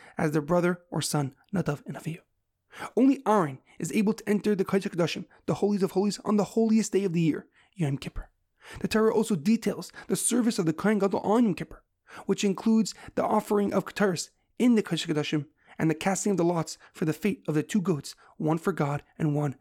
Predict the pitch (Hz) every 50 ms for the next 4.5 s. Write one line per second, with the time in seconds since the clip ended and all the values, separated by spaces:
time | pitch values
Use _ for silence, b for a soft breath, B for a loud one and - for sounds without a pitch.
0 | _ _ - - 175 160 143 170 160 - - - _ _ _ _ _ _ _ _
1 | _ _ _ _ _ - 190 190 262 254 - - - 202 175 165 - 175 160 156
2 | 151 139 156 151 143 - 160 - 180 - - 240 - - - _ _ _ _ _
3 | _ _ _ - 170 156 202 202 - - 185 170 - 170 180 - - - _ _
4 | - - 165 - 165 165 151 151 147 -